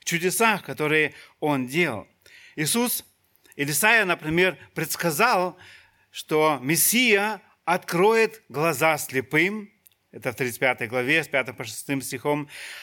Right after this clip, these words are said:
«отверзнет уши глухим, исцелит хромых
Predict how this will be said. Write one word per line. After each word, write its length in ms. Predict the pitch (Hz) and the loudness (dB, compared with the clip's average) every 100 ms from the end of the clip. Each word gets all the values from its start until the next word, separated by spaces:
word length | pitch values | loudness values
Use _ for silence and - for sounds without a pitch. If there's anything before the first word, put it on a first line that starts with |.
| - - | -20 -6
«отверзнет 800 | 170 175 151 170 262 254 226 208 - | -2 -2 0 4 4 2 0 -2 -2
уши 320 | 226 254 233 | 0 2 2
глухим, 720 | 214 214 196 - 190 208 214 208 _ _ - - - | 2 0 0 0 0 2 -2 -8 _ _ -20 -14 -4
исцелит 540 | 190 - 208 226 226 | -2 2 2 2 -2
хромых 720 | - 175 180 185 233 240 - | -2 2 2 2 0 -2 -12